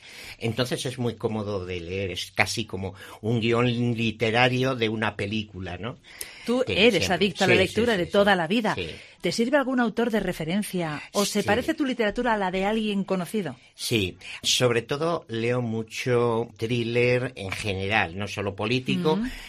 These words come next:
Speaker 1: autores americanos, autores anglosajones sobre todo, ¿no?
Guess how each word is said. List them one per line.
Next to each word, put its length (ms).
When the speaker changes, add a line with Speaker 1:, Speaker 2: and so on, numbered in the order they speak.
Speaker 1:
autores 340
americanos, 600
autores 580
anglosajones 720
sobre 280
todo, 360
¿no? 180